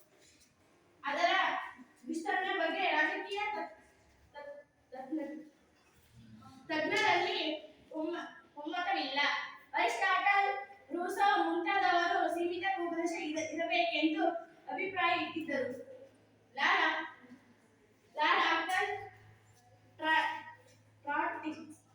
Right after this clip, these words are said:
ಟ್ರಾಟಿಕ್ಸ್ ಮೊದಲಾದವರು ವಿಶಾಲವಾದ ಭೂಪ್ರದೇಶ ಇರಬೇಕೆಂದು ಪ್ರತಿಪಾದಿಸಿದ್ದರು.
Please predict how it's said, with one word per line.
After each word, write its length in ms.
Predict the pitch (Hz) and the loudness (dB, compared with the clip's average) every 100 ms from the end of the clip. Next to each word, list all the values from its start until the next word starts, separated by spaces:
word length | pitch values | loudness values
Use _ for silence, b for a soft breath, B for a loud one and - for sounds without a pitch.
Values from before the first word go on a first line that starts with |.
| _ - | _ -4
ಟ್ರಾಟಿಕ್ಸ್ 500 | 311 311 - - - 320 | 2 4 4 0 -2 -2
ಮೊದಲಾದವರು 640 | 311 349 359 339 320 339 320 359 359 - - | 0 2 2 4 4 6 6 4 -2 -10 -12
ವಿಶಾಲವಾದ 640 | 302 359 392 415 370 349 370 - | -6 2 4 6 6 6 6 4
ಭೂಪ್ರದೇಶ 520 | - 415 - 640 - - | 0 -6 -4 -2 0 0
ಇರಬೇಕೆಂದು 760 | 640 740 719 640 640 311 480 719 - 719 - | 4 4 4 2 0 -2 2 2 2 -2 -6
ಪ್ರತಿಪಾದಿಸಿದ್ದರು. 800 | 330 330 392 320 320 302 269 | -4 -4 0 0 0 -2 0